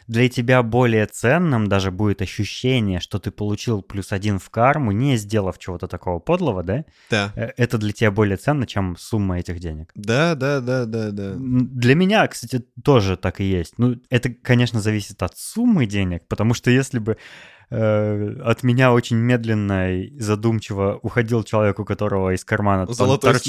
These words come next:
Speaker 2: слиток.
Speaker 1: торчало бы десять миллионов рублей, такая купюрка,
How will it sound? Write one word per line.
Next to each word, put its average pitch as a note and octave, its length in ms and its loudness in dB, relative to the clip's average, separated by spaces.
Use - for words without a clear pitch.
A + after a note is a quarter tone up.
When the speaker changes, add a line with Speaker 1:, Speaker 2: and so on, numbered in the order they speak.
Speaker 2:
слиток. D3 120 4
Speaker 1:
торчало C#3+ 500 8
бы A#2 280 6
десять E3 580 6
миллионов E3+ 720 8
рублей, D#3+ 440 4
такая C3+ 280 2
купюрка, A#2 580 -2